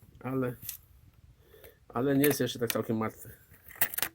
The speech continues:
Jak ktoś będzie chciał sobie kupić, to sobie pewnie zrobi. Te gniazdka z tyłu sobie tam podmontuje, podlutuje. Słuchajcie, Zajdę, to sprzedam.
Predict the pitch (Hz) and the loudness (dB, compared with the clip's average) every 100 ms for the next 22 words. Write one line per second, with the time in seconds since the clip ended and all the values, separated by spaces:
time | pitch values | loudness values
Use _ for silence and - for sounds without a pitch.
0 | - - - - - - - - - 101 | -10 -20 -20 -20 -20 -20 -20 -14 -4 2
1 | 101 101 - 107 - 90 - 110 101 - | 2 4 2 2 0 -4 -4 -6 -8 -8
2 | 104 - 98 98 87 110 110 - 95 101 | -6 -6 -6 -6 -2 -2 -2 -6 -4 -2
3 | - - 101 107 98 - 101 95 107 104 | -2 -2 -4 -6 -6 -6 -6 -6 -4 -4
4 | 98 - 110 110 90 90 - 101 98 - | -4 0 0 0 -4 -6 -4 -4 -4 -8
5 | - - - - - - - - - - | -12 -8 -6 -4 -4 -2 -4 -6 -8 -8
6 | - - - - - - - - - - | -6 -2 0 2 0 0 -2 -4 -6 -8
7 | - - - - - - - - - - | -6 -6 -8 -10 -4 -2 -2 -6 -8 0
8 | - - - - - - 101 98 95 95 | 0 2 4 2 2 -16 -14 -12 -12 -16
9 | _ - 95 95 101 123 - 113 107 | _ -14 -10 -8 -8 -10 -4 0 0